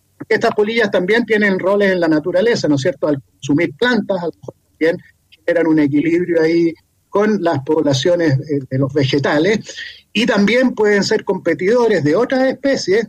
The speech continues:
¿no es cierto? Nativas, por ejemplo, propias de nuestra zona, que se alimentaban de lo mismo y ahora ven una disminución en, en sus opciones de alimentarse porque estos geckos, por ejemplo, puedan, eh,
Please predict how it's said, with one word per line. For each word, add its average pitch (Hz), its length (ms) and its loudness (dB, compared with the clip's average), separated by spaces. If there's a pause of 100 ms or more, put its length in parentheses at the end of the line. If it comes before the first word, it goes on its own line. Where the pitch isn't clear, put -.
¿no 160 60 -16
es 151 80 -16
cierto? 196 360 -8
Nativas, 202 440 0
por 165 160 -4
ejemplo, 165 400 -10 (100)
propias 208 300 0
de 196 120 0
nuestra 196 520 -4 (100)
zona, 208 420 0 (380)
que 185 280 2
se - 120 -4
alimentaban 160 600 0
de 214 80 2
lo 226 120 2
mismo 233 340 2
y 208 80 0
ahora 185 360 0
ven 196 220 2
una 190 260 -2
disminución 165 640 0
en, 208 300 -2
en 170 180 -16 (220)
sus 160 240 -4
opciones 214 480 -2
de 214 80 2
alimentarse 202 600 -2
porque 185 440 -2 (480)
estos 175 360 -2 (160)
geckos, 175 360 -2
por - 120 -8
ejemplo, 170 400 -4
puedan, 165 580 0
eh, 139 380 -4